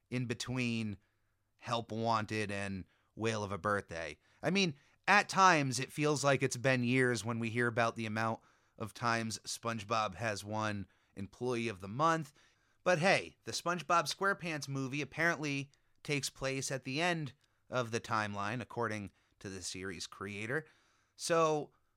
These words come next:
who knows, really? It could have been her fourteenth birthday. Either way, during Squeaky Boots, Mister Krabs opens up the birthday party,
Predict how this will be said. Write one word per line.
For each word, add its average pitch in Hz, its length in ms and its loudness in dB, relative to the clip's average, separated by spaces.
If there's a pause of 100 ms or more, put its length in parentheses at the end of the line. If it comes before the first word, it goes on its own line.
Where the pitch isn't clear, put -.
(300)
who 294 140 -2
knows, 107 340 0
really? 85 240 -8
It 117 100 -6
could 196 140 -2
have 170 100 -6
been 185 260 2
her 160 220 4
fourteenth 139 560 -6
birthday. 123 560 -2
Either 180 240 -2
way, 156 480 2 (360)
during 185 280 4
Squeaky 185 460 -6
Boots, 180 560 0 (340)
Mister 160 300 0
Krabs 160 580 4 (140)
opens 190 380 2
up 175 260 0 (400)
the 139 180 -2
birthday 143 500 2
party, 113 540 0